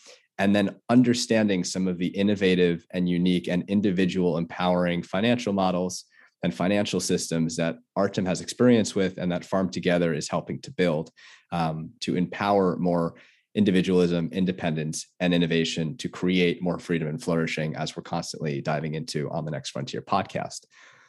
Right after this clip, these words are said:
So with all that out of the way, Artem, welcome to the show. Thank you so much for joining us. I'd love to start the conversation, as I do with pretty much all of the guests on the show,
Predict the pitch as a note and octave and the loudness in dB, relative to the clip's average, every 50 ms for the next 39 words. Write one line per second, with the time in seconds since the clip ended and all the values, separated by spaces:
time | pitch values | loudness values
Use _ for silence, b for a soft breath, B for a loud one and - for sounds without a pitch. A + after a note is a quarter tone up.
0 | b b - A#2 B2 B2+ D3 D3+ C#3 B2 A#2 A2 G#2 G2+ G2 F#2 F2 - C#2+ D2 | b b -2 0 2 4 6 6 6 6 6 4 4 4 4 2 0 0 0 0
1 | F2 E2+ D2 D#2 F#2 G2 - _ _ _ - A2 A#2+ A#2+ - F2 D#2 C#2+ - - | 0 0 0 -2 -4 -8 -12 _ _ _ 0 0 0 0 0 -2 -4 -4 -4 -2
2 | - F#2+ A2+ - C3 C3+ C#3 - A2 - - - D#2+ C#2 D2+ F2+ - - G#2 A2 | -2 -2 0 0 -2 -2 0 2 0 0 2 0 0 0 -2 -2 0 0 -2 0
3 | B2+ - - - G2 F2 E2 E2 D#2+ - - D#2 - D#2 D2 D2+ E2 E2+ F#2 A2 | 0 -2 -2 0 0 0 0 0 -2 -4 -8 -6 -4 -2 -2 0 0 0 0 0
4 | B2+ - - - b b b b b b b b b _ _ _ _ _ _ _ | -2 -4 -8 -12 b b b b b b b b b _ _ _ _ _ _ _
5 | _ _ _ - A2 G2+ A#2+ C3 C#3 D3 C#3+ - C#3 C3 - - A2 G2 - - | _ _ _ -4 0 2 4 4 4 4 2 0 -2 0 0 0 0 0 0 -2
6 | - - G2+ G#2 G#2+ G#2 - F2+ E2 F2 - F#2 F#2 F2 F2 F2+ F#2 F2+ E2+ F2 | -2 0 0 0 0 0 0 0 -2 -2 -2 -4 -2 -2 0 0 0 0 0 0
7 | F2+ F2+ F2 - - _ - G#2 G2 G#2 G2+ F#2+ F#2 F2+ - - - - F#2 F2+ | 0 0 -2 -4 -8 _ -2 0 0 2 2 2 0 0 -4 -8 -6 -2 0 0
8 | F2 D#2+ E2+ E2+ D2+ - D#2+ D2 - - D#2+ D#2+ D2+ D2+ - - E2 D2+ C#2 D2+ | 0 0 -2 -2 -2 -2 -2 -2 -2 -4 -4 -4 -4 -4 -4 -4 -4 -4 -4 -6
9 | D2+ - | -8 -12